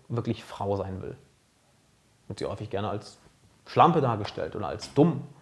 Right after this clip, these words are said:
oder als unverantwortlich. Nee, lass mich jetzt nochmal anders anfangen.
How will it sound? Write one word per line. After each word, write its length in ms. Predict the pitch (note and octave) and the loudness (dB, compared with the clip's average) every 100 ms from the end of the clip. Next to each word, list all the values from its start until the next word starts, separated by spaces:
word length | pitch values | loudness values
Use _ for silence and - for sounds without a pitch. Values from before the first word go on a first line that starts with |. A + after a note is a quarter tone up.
| _ - - | _ -20 -8
oder 200 | A2 G#2+ | -4 -2
als 140 | G2 | -4
unverantwortlich. 840 | - D#3+ D#3+ A2+ A2 G2 - - - _ _ _ _ _ _ _ _ - _ _ _ _ _ _ _ _ _ _ _ _ _ - - - - _ _ _ _ _ _ _ _ _ _ _ _ _ _ _ - | 2 2 4 0 0 -4 -4 -16 -20 _ _ _ _ _ _ _ _ -20 _ _ _ _ _ _ _ _ _ _ _ _ _ -20 -18 -20 -20 _ _ _ _ _ _ _ _ _ _ _ _ _ _ _ 4
Nee, 100 | G#3+ | 4
lass 120 | G#3 | 6
mich 60 | E3 | 2
jetzt 140 | C3 | 2
nochmal 180 | A#2+ G2 | 0 0
anders 180 | G#2 C#2+ | -2 -4
anfangen. 300 | F#2+ - | -8 -10